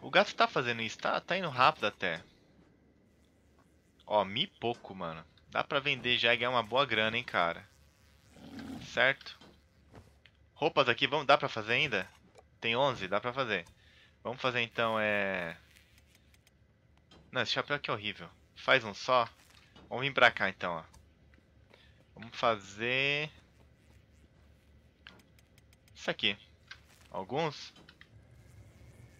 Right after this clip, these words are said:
E cadê a pesquisa? Deixa eu ver como tá a pesquisa lá. Carlin, o que você tá fazendo aí?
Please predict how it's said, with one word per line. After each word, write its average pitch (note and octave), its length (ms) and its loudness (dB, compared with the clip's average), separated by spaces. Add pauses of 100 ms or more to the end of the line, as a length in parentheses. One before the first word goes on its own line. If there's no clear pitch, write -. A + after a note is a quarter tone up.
(2250)
E - 40 -18
cadê B2+ 220 4
a C#3 60 10
pesquisa? G#2+ 520 2
Deixa A#2+ 280 -2
eu - 20 -2
ver A#2+ 80 2
como A2+ 180 -6
tá A2 120 2
a G#2+ 40 4
pesquisa G#2 480 -4
lá. F2+ 240 -2 (3750)
Carlin, E3+ 300 10
o A#2+ 40 2
que - 60 -10
você - 60 -14
tá A3 80 0
fazendo A3 280 0
aí? C3+ 120 0